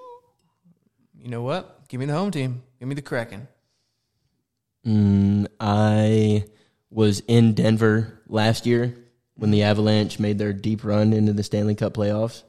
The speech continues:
Speaker 1: Deep as hell.
Speaker 2: Um, they were, they were pucking, and they were pucking hard.
Speaker 1: Pucking right, man.
Speaker 2: Um, <laughs> um, I think they're poised for another deep run in the playoffs this year.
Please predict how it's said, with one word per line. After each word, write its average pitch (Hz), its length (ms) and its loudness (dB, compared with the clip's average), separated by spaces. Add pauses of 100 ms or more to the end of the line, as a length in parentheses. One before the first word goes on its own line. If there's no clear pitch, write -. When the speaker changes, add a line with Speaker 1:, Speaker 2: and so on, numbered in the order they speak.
Speaker 1:
Deep 107 220 -16
as - 120 -20
hell. - 340 -16 (400)
Speaker 2:
Um, 104 380 -8 (1120)
they 139 160 2
were, 110 140 2
they 120 320 0
were 104 140 4
pucking, 104 540 0 (140)
and 98 200 -4 (300)
they 113 120 -4
were 104 100 0
pucking 107 340 -2
hard. 104 440 0 (300)
Speaker 1:
Pucking 107 280 -12
right, 123 340 -8
man. 117 100 -8
Speaker 2:
Um, 110 420 -6 (1500)
<laughs> - 0 -
um, 131 760 0
I 127 720 0 (300)
think 123 260 2
they're 117 160 4
poised 113 500 4
for 113 100 0
another 110 320 2
deep 107 360 2
run 104 160 2
in 104 80 2
the 104 80 -2
playoffs 104 480 0
this 110 200 -2
year. 113 380 0